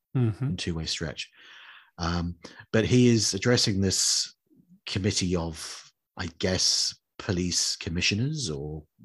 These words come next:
Speaker 2: uh, law make-, law enforcers. Um, and he, they are, he is, they are debating who the mastermind behind the gold robbery could be. And we have this lovely little sequence. Uh,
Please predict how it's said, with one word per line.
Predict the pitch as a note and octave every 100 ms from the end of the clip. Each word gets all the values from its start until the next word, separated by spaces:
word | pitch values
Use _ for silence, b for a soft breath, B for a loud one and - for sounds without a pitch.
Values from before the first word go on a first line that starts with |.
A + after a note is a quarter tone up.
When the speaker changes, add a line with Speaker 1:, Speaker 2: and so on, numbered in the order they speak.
| -
Speaker 2:
uh, | F2 D#2+ D#2+ E2+ - B B B B -
law | F2+ F2+ G2+ F#2
make-, | G2 G#2+ G2+
law | F2 G#2
enforcers. | B2 - C3+ C3 E3+ - - - - -
Um, | F2+ F2+ F2+ F2+
and | F#2 F#2 F#2 F#2 - B B B B B
he, | - - A3+
they | C3+ A2 F#2+
are, | F#2 -
he | F2+
is, | F#2 F2 - G#2+
they | G2+ F2+
are |
debating | E2+ F2 - F#2+ - F2+
who | F2+ F#2+
the | F2 F2+ F2+ F2+ G#2
mastermind | F#2+ G#2 G2+ F2+ F2+
behind | F2 F2 F2
the |
gold | E2 F2+ F2+ E2 - F#2+
robbery | F2 E2+ E2+ D#2 _ _ _ -
could | - E2 -
be. | F2 F2+ B2+ B B B B B
And | G#2+
we | G#2+
have |
this | G#2 G#2
lovely | B2 B2 A#2
little | G#2+ G2
sequence. | - G#2+ - F2 E2 - - -
Uh, | F2+ E2+